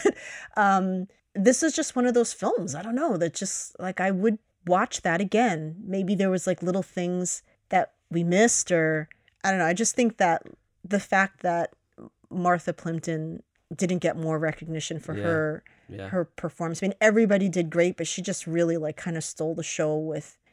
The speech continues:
Speaker 1: just the mannerisms that the character had, just the,
Speaker 2: Mm-hmm.
Speaker 1: this very, it's like, it was like this, she wanted to be warm, but she had been so jaded and scarred by everything that she
Speaker 2: Yeah.
Speaker 1: just had this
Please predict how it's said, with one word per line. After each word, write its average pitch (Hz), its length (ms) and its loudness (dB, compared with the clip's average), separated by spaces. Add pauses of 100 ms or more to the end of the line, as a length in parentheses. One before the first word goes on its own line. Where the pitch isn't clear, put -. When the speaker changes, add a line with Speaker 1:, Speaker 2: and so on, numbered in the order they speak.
Speaker 1:
just - 180 -10
the 170 40 0
mannerisms 175 680 0
that 143 340 -4
the 160 80 -2
character 165 480 0
had, 160 400 0
just 151 220 -8
the, 147 80 -4
Speaker 2:
Mm-hmm. 127 120 -4 (340)
Speaker 1:
this - 160 -2
very, 196 520 4 (180)
it's 214 200 0
like, 262 160 4
it - 360 -20
was - 140 -2
like 277 180 0
this, - 300 2 (300)
she - 200 2
wanted 226 440 4
to 226 100 0
be 196 160 2
warm, 170 760 0 (140)
but 185 180 6
she 214 200 2
had 180 120 2
been 185 180 2
so 214 340 4
jaded 175 580 6
and 156 160 -2
scarred 175 480 6
by 151 180 4
everything 143 460 -2
that 143 140 -6
she 147 80 -2
Speaker 2:
Yeah. 101 60 -4
Speaker 1:
just - 180 -4
had 190 180 2
this 185 140 -4